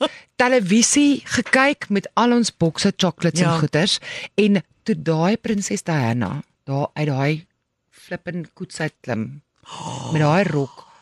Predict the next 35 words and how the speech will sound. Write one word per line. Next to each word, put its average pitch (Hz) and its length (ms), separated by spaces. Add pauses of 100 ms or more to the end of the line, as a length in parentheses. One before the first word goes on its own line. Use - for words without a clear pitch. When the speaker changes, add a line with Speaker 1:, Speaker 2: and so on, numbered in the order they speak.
(100)
Speaker 2:
wat 151 160
nie 180 160
ophou 127 360
nie. 98 320
Speaker 1:
Och. - 580
Speaker 2:
Met 170 100
daai 165 180
sleep 160 500 (440)
wat 147 240
aanhou 165 420 (100)
en 160 140 (100)
aanhou 151 520
en 151 120 (160)
aanhou. 135 320
En 156 100
ek 175 120
Speaker 1:
Ja. - 20
Speaker 2:
meen, - 220
dit 160 140
was 202 140
so - 140
uitie 156 300
soos 165 180
wat 165 100
jy 170 60
kon 160 240
kry. 170 300
Speaker 1:
Ja. 165 100 (300)
Speaker 2:
Ek - 160
wou 185 100
ook - 180
sulke 156 220
skouers 110 460
hê. 175 160
Speaker 1:
Ja. 160 140